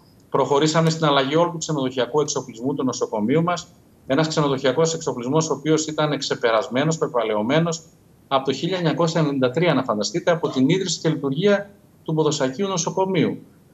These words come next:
Βέβαια, ε, κοντά στο, στην υλικοτεχνική υποδομή, που, ε, είναι αρχή μας να την καλυτερεύσουμε,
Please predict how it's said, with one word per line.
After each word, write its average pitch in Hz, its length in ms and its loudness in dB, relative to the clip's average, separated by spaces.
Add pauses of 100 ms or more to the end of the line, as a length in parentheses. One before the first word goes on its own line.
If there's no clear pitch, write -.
(220)
Βέβαια, 160 720 2 (120)
ε, 117 600 0 (1080)
κοντά 123 340 4
στο, 143 420 0
στην 127 240 -4
υλικοτεχνική 120 920 -2
υποδομή, 120 840 -2
που, 113 520 0 (520)
ε, 113 680 4 (600)
είναι 151 220 4
αρχή 156 300 2
μας 139 180 2
να 120 100 0
την 113 100 -8
καλυτερεύσουμε, 123 800 -2